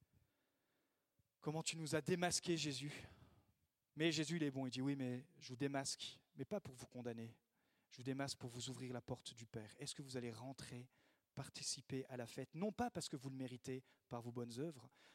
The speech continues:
non pas parce que vous êtes justement trop bons. » Le problème, en fait, des religieux, c'est que ils sont trop bons,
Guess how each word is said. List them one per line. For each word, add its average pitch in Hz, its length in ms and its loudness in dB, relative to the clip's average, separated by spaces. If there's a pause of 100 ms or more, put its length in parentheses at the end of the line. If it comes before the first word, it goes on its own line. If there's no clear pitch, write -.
(120)
non 208 120 8
pas - 140 6
parce 226 200 4
que 196 60 0
vous 165 120 4
êtes 151 100 4
justement 170 360 4
trop 185 240 4
bons. » 220 160 6
Le 196 100 8
problème, 285 380 6
en 240 60 6
fait, 196 180 4
des 160 100 6
religieux, 156 460 6 (360)
c'est - 180 4
que 196 260 8 (280)
ils - 80 2
sont 247 120 8
trop - 200 8
bons, 339 200 6